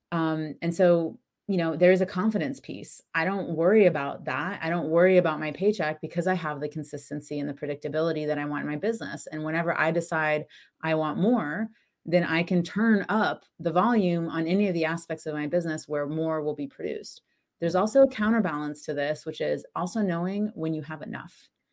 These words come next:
Speaker 1: because it's not just the, the pursuit of more, more, more, more, more, because more will never actually get you what you're really trying to achieve,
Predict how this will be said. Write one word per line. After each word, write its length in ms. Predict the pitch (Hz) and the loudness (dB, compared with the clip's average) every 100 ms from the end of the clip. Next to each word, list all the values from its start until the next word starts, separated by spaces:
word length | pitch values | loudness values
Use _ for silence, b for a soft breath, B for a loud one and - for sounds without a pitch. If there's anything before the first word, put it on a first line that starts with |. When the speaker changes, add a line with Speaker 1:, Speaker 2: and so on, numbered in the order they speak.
| _ _ _ - | _ _ _ -6
Speaker 1:
because 300 | 170 175 165 | 2 2 2
it's 200 | 175 190 | 0 0
not 220 | 208 185 | 0 -2
just 480 | 175 190 190 - - | 2 2 2 -4 0
the, 360 | 165 156 147 151 | 0 0 -2 -4
the 80 | |
pursuit 400 | 160 180 180 180 | -4 -4 0 0
of 140 | 160 151 | 0 0
more, 180 | 160 160 | 0 0
more, 220 | 156 151 | -2 -2
more, 180 | 151 143 | -4 -4
more, 180 | 143 | -2
more, 280 | 147 220 202 | -2 0 0
because 320 | 180 175 175 | 0 0 2
more 260 | 170 180 196 | 2 2 2
will 80 | 175 | 0
never 220 | 170 160 | 0 -2
actually 320 | 156 151 160 | -2 -4 -4
get 180 | 156 151 | -2 -2
you 120 | 156 | -4
what 120 | 147 143 | -4 -2
you're 120 | 143 | -4
really 220 | 147 147 | -4 -4
trying 260 | 147 151 147 | -6 -8 -8
to 120 | 147 | -8
achieve, 500 | 131 - 165 247 | -10 -6 -2 -2